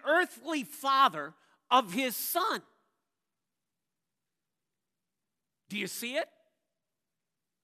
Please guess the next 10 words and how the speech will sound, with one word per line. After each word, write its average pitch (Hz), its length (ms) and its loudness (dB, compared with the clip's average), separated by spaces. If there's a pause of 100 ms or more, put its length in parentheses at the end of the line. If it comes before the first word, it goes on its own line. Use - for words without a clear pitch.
(840)
Do 220 80 -6
you 240 80 0
see 302 260 -6
who 302 200 -6
God 294 300 0
chose? 320 560 -4 (1700)
He 262 220 4
chose 294 720 2 (200)
the 262 120 0
one 226 520 0